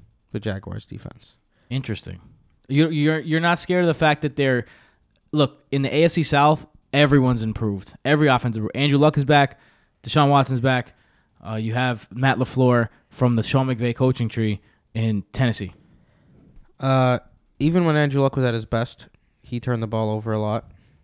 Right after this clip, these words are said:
Speaker 1: Uh, I know I'm pretty excited about the Titans' offense too, but still, it's first-year guy. You don't know exactly what you're gonna get.
Speaker 2: Never called
Speaker 1: And
Speaker 2: plays before.
Speaker 1: Yeah, and the, uh,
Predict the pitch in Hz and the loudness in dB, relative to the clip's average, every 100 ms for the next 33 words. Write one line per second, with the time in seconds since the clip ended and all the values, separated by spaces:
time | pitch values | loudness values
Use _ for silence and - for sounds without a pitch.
0 | _ _ _ _ _ _ _ - - 113 | _ _ _ _ _ _ _ -20 -12 -8
1 | 117 113 - - 127 127 127 127 117 - | -4 -6 -8 -6 -2 0 2 0 0 -6
2 | _ _ _ _ 135 139 160 143 - 131 | _ _ _ _ -4 0 2 0 0 -2
3 | 127 123 120 123 117 117 113 - 110 - | -2 -4 -4 -6 -4 -4 -4 -6 -8 -6
4 | 127 139 - - 117 127 - 117 113 - | -4 -4 -6 -6 -4 -4 -6 -6 -6 -6
5 | 113 107 110 110 131 _ _ _ _ _ | -8 -6 -6 -6 -8 _ _ _ _ _
6 | 113 113 110 113 107 110 107 113 107 107 | -6 -4 -4 -6 -6 -6 -6 -6 -4 -6
7 | 107 107 120 - _ _ _ _ _ 147 | -8 -6 -6 -8 _ _ _ _ _ 2
8 | 175 117 170 113 147 123 120 110 120 _ | 4 6 4 4 0 0 -4 -8 -12 _
9 | _ _ 120 104 101 _ - - - 120 | _ _ -4 -4 -6 _ -20 -18 -6 -4
10 | 117 117 117 113 113 110 | -4 -2 -2 0 0 0